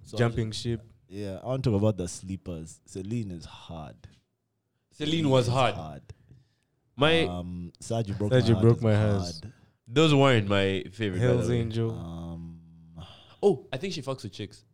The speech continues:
Speaker 3: In Celine, she's talking about a
Speaker 1: About a
Speaker 3: girl a
Speaker 1: chick,
Speaker 3: lot.
Speaker 1: yeah, yeah, yeah.
Speaker 3: Yeah.
Speaker 1: She probably fucks with both, though. I don't know.
Speaker 3: Mm, seems to me like she might be fucking with both.
Speaker 1: Um, no, I, I'm,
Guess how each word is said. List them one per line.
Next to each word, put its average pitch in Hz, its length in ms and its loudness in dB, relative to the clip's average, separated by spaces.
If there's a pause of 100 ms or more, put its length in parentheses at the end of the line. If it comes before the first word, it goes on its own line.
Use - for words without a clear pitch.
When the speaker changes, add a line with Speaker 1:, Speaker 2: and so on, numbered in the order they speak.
(180)
Speaker 3:
In 110 100 -10
Celine, 127 360 -8
she's 98 260 -12
talking 110 300 -10
about 98 220 -6
a 95 80 -6
Speaker 1:
About - 40 -2
a - 20 -10
Speaker 3:
girl 95 160 -6
a 92 60 -4
Speaker 1:
chick, 92 80 -6
Speaker 3:
lot. 90 140 -8
Speaker 1:
yeah, 85 140 -8
yeah, 78 200 -10
yeah. 76 100 -12
Speaker 3:
Yeah. 69 80 -14 (680)
Speaker 1:
She - 100 -18
probably 107 240 -6
fucks 85 240 -12
with 65 120 -18
both, 73 220 -14 (100)
though. 67 200 -20
I 73 40 -20
don't 76 200 -16
know. 76 120 -20 (160)
Speaker 3:
Mm, 104 240 -12
seems 127 160 -10
to 107 80 -16
me 98 80 -10
like 85 140 -10
she - 80 -20
might 85 160 -14
be 95 80 -12
fucking 92 240 -14
with 85 100 -14
both. 85 280 -14 (680)
Speaker 1:
Um, 85 640 -10 (840)
no, 139 280 2
I, 127 180 0 (100)
I'm, 139 240 -2